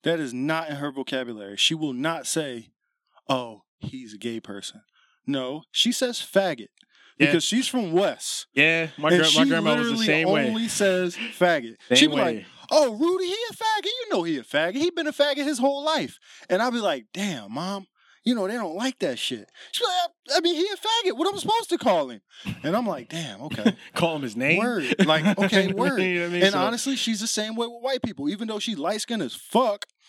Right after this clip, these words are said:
Speaker 1: she the same way with white people.
Speaker 2: Yeah, but I, I, but I think the, the main thing that we, we need is more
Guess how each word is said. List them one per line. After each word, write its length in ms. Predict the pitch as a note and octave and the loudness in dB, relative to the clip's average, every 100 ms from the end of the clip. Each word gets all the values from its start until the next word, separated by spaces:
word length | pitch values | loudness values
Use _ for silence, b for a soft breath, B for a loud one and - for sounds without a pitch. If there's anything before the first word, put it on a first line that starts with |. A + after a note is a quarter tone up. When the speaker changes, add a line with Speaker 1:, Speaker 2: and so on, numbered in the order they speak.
| b b b b - | b b b b -2
Speaker 1:
she 160 | - | 0
the 80 | A3+ | 2
same 220 | A#3+ A#3+ | -2 -4
way 100 | A#3 | -6
with 100 | A#3 A3+ | -8 -8
white 180 | C#4+ | -10
people. 320 | - B2 G2 - _ _ _ _ _ _ | -8 -8 -10 -20 _ _ _ _ _ _
Speaker 2:
Yeah, 260 | A2+ A2+ A2 | -2 -2 0
but 100 | C3+ | 2
I, 220 | D#3+ D#3+ E3+ | 2 2 0
I, 60 | |
but 140 | E3 E3+ | 2 2
I 40 | |
think 200 | E3+ E3+ | 0 -2
the, 140 | C#3+ C3 | -4 -6
the 220 | A#2 C3 | -4 -2
main 260 | C#3+ D#3 D#3 | 2 2 2
thing 160 | D#3 | -2
that 120 | C3+ A2+ | -2 -2
we, 320 | C3+ C3+ B2+ | -2 -2 -6
we 220 | A#2+ C3 | -4 -2
need 380 | C3 C3 C#3 C3+ - | -2 -2 -2 -2 -4
is 220 | A2 G#2+ | -6 -4
more 600 | A#2 A#2+ A2+ A2 A2 | -2 -2 -4 -6 -8